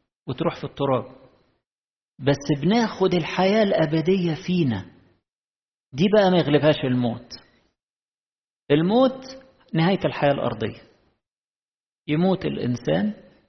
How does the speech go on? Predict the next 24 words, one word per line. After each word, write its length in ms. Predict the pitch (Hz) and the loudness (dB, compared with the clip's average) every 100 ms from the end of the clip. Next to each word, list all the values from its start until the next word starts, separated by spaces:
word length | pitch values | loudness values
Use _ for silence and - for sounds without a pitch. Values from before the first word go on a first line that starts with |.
| - | -10
زي 260 | 226 220 | -2 0
ما 100 | 190 | 0
البذرة 520 | 160 147 139 131 123 - | -2 -2 -2 -2 -8 -4
بتقع 240 | 170 139 | -2 -2
في 100 | 170 | -2
الأرض 280 | 175 156 151 | -4 -2 -2
وتموت. 680 | 139 - 147 123 107 - - _ - - | -4 -2 -2 -2 -4 -14 -20 _ -8 0
صحيح 360 | 190 254 - | 2 0 -4
هتتحول 580 | 196 175 - 196 170 147 | -6 -6 -2 -2 0 -2
إلى 200 | 160 135 | -2 -2
وضع 320 | 127 143 131 | 0 0 0
جديد، 480 | 123 113 131 147 147 | -2 -2 -2 -2 -4
إلى 360 | 139 113 113 107 - | -6 -6 -6 -6 -2
ثمر، 280 | 127 131 - | 0 0 -2
إلى 280 | 113 113 | -4 -6
شجرة 500 | 110 123 117 120 110 | -4 -6 -6 -6 -6
كبيرة، 380 | 113 127 131 85 - _ _ _ _ _ _ _ _ - | -8 -8 -6 -8 -12 _ _ _ _ _ _ _ _ -20
هتتحول 480 | - 127 - 165 143 | -16 -12 -6 -4 -4
لحاجة 200 | 127 143 | -4 -4
تانية، 260 | 131 147 147 | -2 -2 0
بس 280 | 160 - 165 | -2 -2 -2
نهايتها 440 | 156 180 220 135 | 0 -2 -4 -4
الموت 380 | 127 123 117 - | -6 -4 -6 -8
لازم. 320 | - - | -14 -16